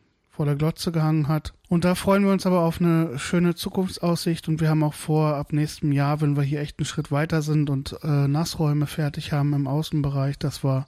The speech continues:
hier selber ein bisschen Freizeitangebote schaffen. Also, dass wir, wir haben jetzt eine Tischtennisplatte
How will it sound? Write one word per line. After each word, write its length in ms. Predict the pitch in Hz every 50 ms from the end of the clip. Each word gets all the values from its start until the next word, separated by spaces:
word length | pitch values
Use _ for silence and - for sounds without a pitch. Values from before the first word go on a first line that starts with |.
| _ -
hier 220 | - - 175 170
selber 260 | 156 165 190 214 220
ein 80 | 208 202
bisschen 340 | 190 190 - - 196 185 180
Freizeitangebote 920 | - - 190 190 185 - 190 185 147 165 180 175 170 165 165 165 - 160
schaffen. 440 | - - 220 220 - - 147 131 131 - -
Also, 180 | - 147 139 147
dass 240 | 143 147 135 - -
wir, 280 | 156 147 143 143 143 - - - - _ -
wir 120 | 160 151
haben 120 | 147 151
jetzt 160 | 156 147 - -
eine 80 | 156
Tischtennisplatte 960 | - - 226 - - - 196 190 - - - 190 180 - - 185 175 170 170